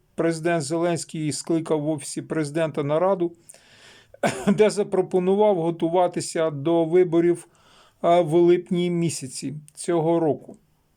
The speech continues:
Перед цим буде перемир'я, міцне перемир'я і припинення вогню,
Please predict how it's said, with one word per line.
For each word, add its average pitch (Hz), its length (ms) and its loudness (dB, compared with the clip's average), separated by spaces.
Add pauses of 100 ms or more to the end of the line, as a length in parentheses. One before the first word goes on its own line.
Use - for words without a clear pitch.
(1900)
Перед 226 380 2
цим 226 320 -4
буде 180 480 0 (300)
перемир'я, 185 880 2
міцне 165 560 -4
перемир'я 165 720 0
і 180 100 -6
припинення 165 680 -2
вогню, 151 480 -2